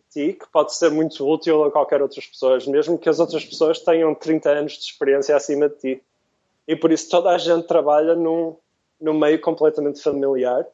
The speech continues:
e num meio completamente colaborativo e não há aquela sensação de que estás a competir,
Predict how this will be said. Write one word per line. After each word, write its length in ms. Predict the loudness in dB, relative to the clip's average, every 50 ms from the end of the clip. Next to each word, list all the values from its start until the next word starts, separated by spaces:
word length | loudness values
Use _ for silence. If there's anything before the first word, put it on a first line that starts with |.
| _ _ -4
e 100 | -2 -2
num 180 | 0 0 0 2
meio 240 | 2 2 2 2 0
completamente 640 | 0 -2 -2 0 0 0 0 0 0 0 -2 -4 -6
colaborativo 800 | -8 -4 -2 -2 0 0 0 -4 -4 -4 -6 -6 -6 -6 -8 _ _ _ _ _ _ _ _ _ _ -8
e 100 | -6 -2
não 260 | -2 0 0 2 2
há 160 | 2 2 2
aquela 440 | 0 -2 -2 -2 0 0 2 0 0
sensação 680 | -2 -4 -6 -6 -4 -6 -6 -2 0 0 0 0 -2 -4
de 140 | -4 -6 -6
que 60 | -4
estás 240 | -2 0 0 2 0
a 40 | 0
competir, 800 | 0 0 -2 -2 -2 -4 -12 -14 -6 -2 0 0 0 -2 -4